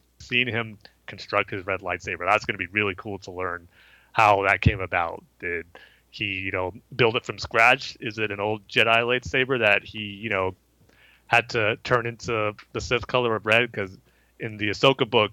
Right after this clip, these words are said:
it kinda laid out pretty cool how, uh, the Inquisitors, uh, transformed those light-, their lightsabers, uh, their, the Kyber crystal to red. So if we see more of that, I think that could be really cool. So I just can't wait to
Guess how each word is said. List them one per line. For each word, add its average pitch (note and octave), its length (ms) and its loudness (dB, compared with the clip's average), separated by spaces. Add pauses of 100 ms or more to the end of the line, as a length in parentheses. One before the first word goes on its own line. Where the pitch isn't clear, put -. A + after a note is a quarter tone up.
it G#2 140 -2 (720)
kinda A#2+ 180 2
laid A2 180 4
out G#2+ 140 4
pretty G#2+ 220 -6
cool G#2+ 200 -2
how, G2+ 440 2
uh, G#2+ 220 -8 (180)
the G2+ 100 0
Inquisitors, G2+ 580 0 (360)
uh, F2 220 -2 (320)
transformed A2 460 2
those G#2+ 140 0
light-, G2+ 200 0
their A#2+ 120 4
lightsabers, F#2+ 500 0 (240)
uh, G#2+ 120 -8 (100)
their, A#2 140 0 (160)
the A2+ 80 -6
Kyber A#2 260 2
crystal G#2 300 -8
to - 140 -14
red. F#2 340 2 (400)
So G2 260 2
if F2+ 120 -8
we A#2 120 -4
see A#2 220 -8
more A2 220 0
of G2+ 80 -4
that, G#2 300 4
I G2 100 -2
think G2 120 -6
that F#2 160 2
could - 100 -12
be F#2 100 -6
really F#2 260 -10 (100)
cool. B1 220 -10
So - 300 -12
I G2+ 160 -6
just F#2 240 -16
can't G2 260 -2
wait G2 240 -2
to F2+ 260 -8